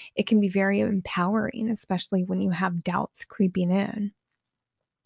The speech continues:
There's some goals that we have that never have endpoints. Working out, for instance.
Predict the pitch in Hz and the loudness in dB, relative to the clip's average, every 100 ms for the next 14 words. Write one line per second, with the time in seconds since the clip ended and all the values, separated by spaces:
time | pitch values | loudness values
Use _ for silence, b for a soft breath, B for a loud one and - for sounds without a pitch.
0 | _ _ _ _ _ b b b b b | _ _ _ _ _ b b b b b
1 | b b _ _ 240 226 220 - 214 233 | b b _ _ 6 6 6 4 4 4
2 | 202 196 202 202 - 185 196 - _ - | 4 2 0 -4 -2 -2 -2 -6 _ -2
3 | 196 185 170 180 175 190 208 - - 202 | 0 2 0 -2 0 0 0 -2 2 4
4 | 196 196 190 190 170 175 175 180 - 233 | 4 2 2 0 0 0 -2 -4 -2 2
5 | 285 311 - - - - - - B B | 2 0 -6 -8 -8 -16 -20 -20 B B
6 | B B B - 180 202 - 247 262 220 | B B B -2 0 0 6 8 8 6
7 | - - - - 190 180 - - - - | 2 -2 0 2 0 -2 -8 -10 -10 -20
8 | - | -20